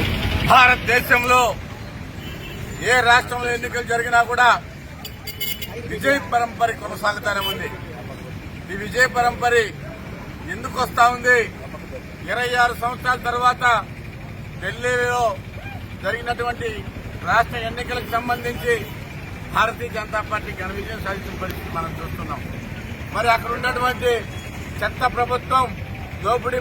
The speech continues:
ప్రభుత్వం, దొంగ ప్రభుత్వం, కేజ్రీవాల్ ప్రభుత్వం, ఆప్ సర్కార్, ఆప్ ప్రభుత్వం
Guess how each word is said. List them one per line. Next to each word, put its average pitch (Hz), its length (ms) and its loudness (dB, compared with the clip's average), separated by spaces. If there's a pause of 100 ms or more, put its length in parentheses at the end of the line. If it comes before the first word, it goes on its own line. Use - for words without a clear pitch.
ప్రభుత్వం, 240 500 2 (600)
దొంగ 240 220 0 (100)
ప్రభుత్వం, 240 480 2 (400)
కేజ్రీవాల్ 233 580 2
ప్రభుత్వం, 226 420 -4
ఆప్ 208 200 2
సర్కార్, 185 380 0 (800)
ఆప్ 247 200 4
ప్రభుత్వం 233 420 -2